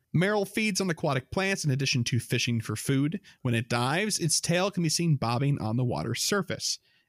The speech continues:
It will anchor its tail around a tree when fishing at the edge of a fast-moving stream, and it lives at the water's edge. Uh, and lastly is Azumarill. Azumarill is a blue bipedal Pokemon that has an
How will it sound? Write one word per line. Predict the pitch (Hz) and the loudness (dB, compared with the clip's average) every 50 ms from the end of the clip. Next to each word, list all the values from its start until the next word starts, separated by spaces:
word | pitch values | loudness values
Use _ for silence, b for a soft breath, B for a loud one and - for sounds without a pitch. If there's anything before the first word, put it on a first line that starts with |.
| _ | _
It | - 165 | 2 2
will | 160 170 180 - | 4 2 2 2
anchor | 196 247 269 247 269 208 165 | 2 2 2 2 2 2 2
its | 151 - - | 2 0 0
tail | - 147 143 147 156 147 | 2 2 2 2 2 2
around | 147 147 147 139 139 | 2 2 2 2 0
a | 135 | 0
tree | - - - 226 214 208 | 0 -2 -2 -2 -2 0
when | 196 185 180 | 0 -2 -2
fishing | - - 262 240 - 190 170 156 | 0 0 0 0 2 0 0 0
at | 156 156 | 0 0
the | 160 131 131 | 0 0 0
edge | 135 143 139 143 | 0 0 2 2
of | 135 123 | 0 0
a | 120 | 0
fast-moving | - - 110 113 110 - - 127 117 117 110 113 | -2 -2 -2 -2 0 0 0 0 0 2 2 0
stream, | - - - 196 151 135 135 139 147 b b b b b b _ - - | 0 0 0 0 0 0 0 0 -2 b b b b b b _ 0 2
and | 160 147 | 4 4
it | 139 - | 2 0
lives | - - 247 160 113 117 131 143 - - | -2 -2 0 0 0 0 0 -2 -2 -2
at | - - 139 | -2 -2 -2
the | - 107 | -2 -2
water's | 101 101 101 117 110 113 123 - - _ - | -2 -2 -2 -2 0 0 -2 -2 -4 _ -2
edge. | 143 - 117 - - - - - - _ _ _ _ _ _ _ - | 0 0 -2 -2 -4 -4 -6 -6 -10 _ _ _ _ _ _ _ 0
Uh, | 139 139 117 | 0 2 2
and | 156 185 190 | 2 4 4
lastly | 202 214 226 269 320 349 - - - 208 202 190 196 190 175 | 6 6 6 6 6 6 6 4 4 6 6 6 6 6 4
is | 190 180 190 | 4 6 6
Azumarill. | 247 254 202 185 214 294 320 339 277 233 170 139 120 107 117 95 87 123 139 | 4 4 4 4 4 4 4 4 4 4 2 2 2 0 0 0 0 0 2
Azumarill | 135 156 196 262 277 262 240 233 226 226 | 2 0 0 0 0 0 0 0 0 0
is | 220 190 | 2 2
a | 190 175 | 2 2
blue | 151 156 180 214 240 233 | 2 2 2 2 2 2
bipedal | 202 202 196 190 - 196 190 196 | 2 0 0 0 0 -2 -2 -2
Pokemon | 175 - 190 190 185 - 185 185 185 196 220 214 | 0 0 0 0 2 2 0 2 2 2 0 0
that | 185 165 | 2 2
has | 165 175 185 170 151 | 2 2 2 2 2
an | 156 156 | 2 0